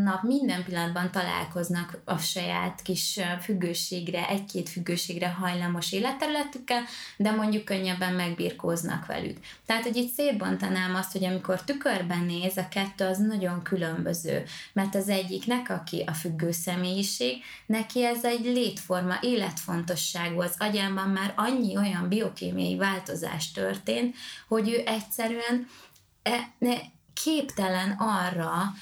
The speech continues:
hogy ezeket önmagától lebontsa, vagy egyáltalán az, hogyha mutatunk neki egy tükröt, akkor igazából csak arra mutatunk rá, hogy figyelj,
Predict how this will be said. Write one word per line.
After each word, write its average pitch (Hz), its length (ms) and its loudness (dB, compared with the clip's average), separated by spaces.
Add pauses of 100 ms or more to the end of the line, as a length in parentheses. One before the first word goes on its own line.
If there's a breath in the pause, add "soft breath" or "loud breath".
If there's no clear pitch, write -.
(120 loud breath)
hogy 208 200 2
ezeket 220 760 0
önmagától 202 1000 2
lebontsa, 170 960 0
vagy 185 540 2
egyáltalán 202 840 2
az, 214 240 0
hogyha 196 240 0
mutatunk 233 460 0
neki 185 260 0
egy 180 160 -2
tükröt, 202 380 -2
akkor 202 260 -2
igazából 202 640 2
csak 208 220 -4
arra 190 240 2
mutatunk 185 520 -2
rá, 185 180 0
hogy 190 220 0 (320 loud breath)
figyelj, 185 440 2